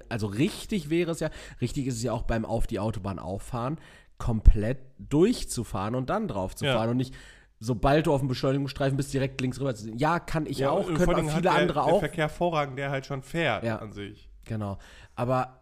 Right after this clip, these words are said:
Speaker 1: ja, Kreisverkehr, äh, Kreisverkehr, ähm, Reißverschluss, ja, ich check's auch, also ich, ich check's, so, ich check's aber nicht, warum Leute es nicht checken. Und ich muss aber trotzdem sagen, ich leg auch beim Reißverschluss, leg ich auf so ein paar Geflogenheiten Wert.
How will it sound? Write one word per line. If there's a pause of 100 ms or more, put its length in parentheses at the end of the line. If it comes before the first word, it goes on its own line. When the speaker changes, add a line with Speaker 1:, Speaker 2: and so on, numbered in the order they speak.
(160)
Speaker 1:
ja,
Kreisverkehr,
äh,
Kreisverkehr, (340)
ähm,
Reißverschluss, (280)
ja,
ich
check's
auch,
also
ich,
ich
check's, (120)
so,
ich
check's
aber
nicht,
warum
Leute
es
nicht
checken.
Und (640)
ich
muss
aber
trotzdem
sagen,
ich
leg
auch
beim
Reißverschluss, (420)
leg
ich
auf
so
ein
paar
Geflogenheiten
Wert.